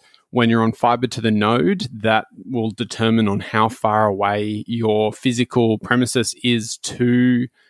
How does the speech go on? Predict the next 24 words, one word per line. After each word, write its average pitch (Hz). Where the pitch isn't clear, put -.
the 110
large 110
green 110
box -
on 104
the 98
street. 101
And 110
that 113
can 120
be 110
anywhere 107
between 104
a 98
couple 135
of 117
hundred 123
meters 113
and 104
up -
to -
a 104
kilometer 104
away. 92